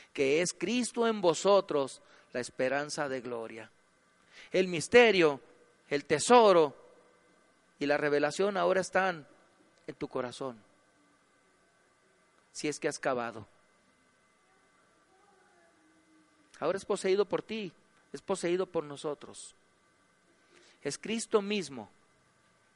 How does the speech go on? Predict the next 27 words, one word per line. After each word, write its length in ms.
en 80
nuestra 300
vida. 300
La 100
segunda 380
parábola 520
es 100
acerca 400
de 80
la 120
perla 360
de 80
gran 240
precio. 460
Mateo 320
trece, 340
cuarenta 420
y 60
cinco 400
y 60
cuarenta 400
y 80
seis, 260
vuélvase 380
ahí, 140
por 160
favor. 380